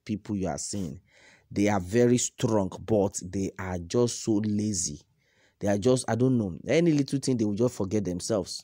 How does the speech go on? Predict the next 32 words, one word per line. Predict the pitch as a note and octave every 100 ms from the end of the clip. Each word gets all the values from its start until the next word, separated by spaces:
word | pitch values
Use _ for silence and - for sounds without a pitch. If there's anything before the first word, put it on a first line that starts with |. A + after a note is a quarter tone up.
| -
I | G2+
don't | F#2 A#2+ A#2
know. | F2 F2+ -
Which, | A2+ D3 - - -
we | G2+
are | A2
talking | A2+ C#3+ D3+ B2
about, | G2+ A2+ A#2 A2+ - - - -
eh, | - A2+ A2 G#2
war | F#2+ A2 C3+ A2
right | A#2 B2 -
now. | G#2+ G#2+
You | A#2
people | G#2+ - G2+
are | G2
slumbering. | - - A2+ A2+ G#2+ G2 F2+
You | F#2+
are | G2
sleeping. | - C3+ D3+ D#3 B2 E2+ - - - -
And | B2+ C3+
now | F#3+ E3
look | B2 D#3
at | B2+ A#2
what | B2+
has | A#2 G#2+
happened | - B2 C3 B2 -
to | G#2+
the | G#2
people, | D3 D3 G#2+ E2+
your | A#2 C3+ E3+
own | E3+
people. | - D#3 - E2